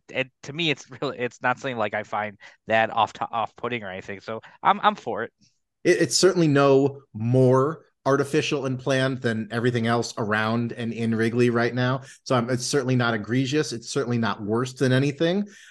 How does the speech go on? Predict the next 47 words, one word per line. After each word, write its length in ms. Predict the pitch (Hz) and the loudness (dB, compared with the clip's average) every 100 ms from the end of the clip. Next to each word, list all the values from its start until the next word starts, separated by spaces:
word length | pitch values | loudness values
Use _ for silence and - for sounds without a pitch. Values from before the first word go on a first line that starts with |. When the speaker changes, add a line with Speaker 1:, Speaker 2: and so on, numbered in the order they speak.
| - | -6
Speaker 2:
Uh, 160 | 117 117 | -2 0
I, 100 | 127 | 0
again, 280 | 127 123 117 | 0 0 0
it 100 | 110 | 0
just 160 | 123 - | -4 -2
doesn't 260 | 131 127 | -2 -2
feel 220 | - 113 | -2 0
one 180 | 107 120 | 0 0
hundred 260 | 127 127 117 | 0 -2 -6
percent 320 | 120 123 110 | -4 -4 -2
organic, 500 | 104 104 135 180 202 - _ | -2 0 0 0 -4 -14 _
but 120 | 196 | 0
that's 160 | 254 233 | 2 2
a 60 | |
nitpick. 480 | 220 233 - 120 - | 2 2 -2 -6 -2
Nothing 260 | 151 156 143 | -2 0 0
is 140 | 120 | 0
one 180 | 107 117 | 0 -2
hundred 260 | 131 113 104 | -2 -4 -4
percent 380 | 110 120 104 | -4 -4 -2
organic. 420 | 104 98 101 90 - - - | -2 -2 -4 -6 -14 -8 4
We 80 | 185 | 4
haven't 160 | 190 | 6
had 160 | 175 165 | 4 4
one 180 | 160 185 | 4 4
hundred 280 | 185 180 | 2 0
percent 320 | 175 156 160 151 | 0 0 0 2
organic 480 | 139 139 143 147 - _ - | 2 2 0 -2 -8 _ -8
since 260 | 139 127 | -6 0
Miguel 260 | 131 135 143 | 2 4 4
Montero 440 | 135 131 135 131 | 4 4 4 4
declared, 540 | 120 120 131 123 117 107 | 2 2 2 4 2 0
"We 200 | 120 127 | 2 4
are 120 | 110 | 2
good." 360 | 110 101 - - _ - | 0 -2 -6 -18 _ -2
That 100 | 135 | 0
was 80 | 131 | 4
the 60 | |
last 240 | 131 127 131 | 4 4 4
Speaker 1:
Yeah. 60 | |
Speaker 2:
one 80 | 127 | 2
hundred 200 | 127 113 | 2 -2
percent 300 | 113 123 110 | -4 -4 -2
organic, 420 | 104 104 87 65 | -4 -4 -6 -8
and 80 | 101 | -4
that's 180 | 101 104 | -4 -4
okay. 340 | 101 87 - | -6 -6 -10